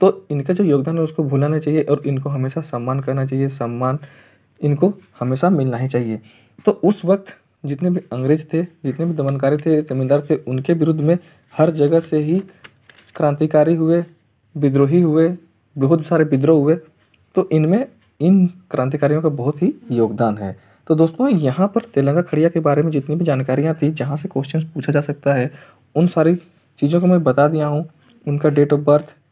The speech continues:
कहाँ पे शहीद हुए, उनके माता पिता, पत्नी और पुत्र का नाम और कहाँ पर वे जूरी पंचायत करते थे, उन सब सारी चीज़ों को बता दिया हूँ।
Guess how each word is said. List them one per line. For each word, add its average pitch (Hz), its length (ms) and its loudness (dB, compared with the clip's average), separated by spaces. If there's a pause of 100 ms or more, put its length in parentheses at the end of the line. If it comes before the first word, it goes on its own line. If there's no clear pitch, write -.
(120)
कहाँ 135 240 -8
पे 147 60 -4
शहीद 143 220 0
हुए, 151 100 2
उनके 139 320 -4
माता 131 320 -2
पिता, 139 300 -4
पत्नी 135 420 -6
और 135 120 -4
पुत्र 139 360 -4
का 131 160 2
नाम 143 360 0 (440)
और 143 360 4 (1040)
कहाँ 139 220 -2
पर 156 160 4
वे 156 140 6
जूरी 143 260 0
पंचायत 147 600 0 (1200)
करते 147 280 0
थे, 165 220 0 (340)
उन 143 100 -4
सब 151 120 -4
सारी 143 200 0
चीज़ों 147 280 -4
को 165 120 -2
बता 131 220 0
दिया 131 180 -4
हूँ। 160 160 -6